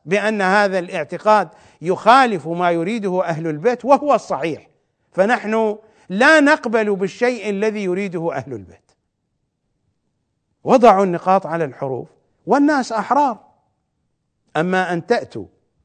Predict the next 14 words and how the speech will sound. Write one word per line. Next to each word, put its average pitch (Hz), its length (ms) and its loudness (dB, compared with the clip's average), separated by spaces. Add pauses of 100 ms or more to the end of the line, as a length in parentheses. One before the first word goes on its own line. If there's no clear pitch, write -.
(500)
بالفكر 190 500 -2
القطبي 131 520 -6 (920)
وبالفكر 143 560 -4
الناصبي 151 640 -4 (300)
وتقدموه 165 960 -2
لنا 156 520 2 (580)
على 160 220 -2
أنه 156 540 -4
فكر 214 420 -6
أهل 170 220 -8
البيت، 185 520 -6 (680)
هذا 135 320 -6
هو 110 200 -10
الذي 127 460 -12